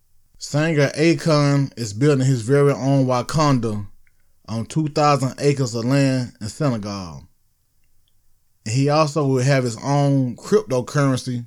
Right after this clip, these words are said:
which is called Acoin. <laughs> The city will run entirely on Acoin. He chose this type of currency because he believes it will enable people in Africa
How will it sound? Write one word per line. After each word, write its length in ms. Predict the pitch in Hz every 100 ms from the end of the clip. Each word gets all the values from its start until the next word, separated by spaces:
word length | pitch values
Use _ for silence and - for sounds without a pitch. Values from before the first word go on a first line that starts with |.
| -
which 200 | 113 110
is 100 | 113
called 460 | - 131 120 113 - - -
Acoin. 720 | 151 147 - 120 98 82 85 _ _ _ _ _ _ _
<laughs> 100 | 139 - - - - - 95 92 - - _ - - _
The 120 | -
city 380 | 107 - 185 196
will 340 | 170 156 147 131
run 240 | 151 143
entirely 540 | 120 - 151 147 143
on 180 | 131 127
Acoin. 720 | - 135 - 123 110 92 92 92 _ _ _ _ _ _ _ _ _ _ _
He 160 | - 170
chose 840 | - 180 170 160 147 131 117 - _
this 260 | 107 143
type 220 | 143 143 127
of 80 |
currency 460 | 104 170 160 139 139
because 760 | 117 113 131 123 120 117 - - _ _ _ _ _ _ _ _
he 160 | 147
believes 360 | 151 147 151 131
it 100 | 143
will 160 | 131
enable 320 | 127 123 131 117
people 520 | 143 147 127 117 -
in 120 | 110 117
Africa 560 | 135 139 110 120 113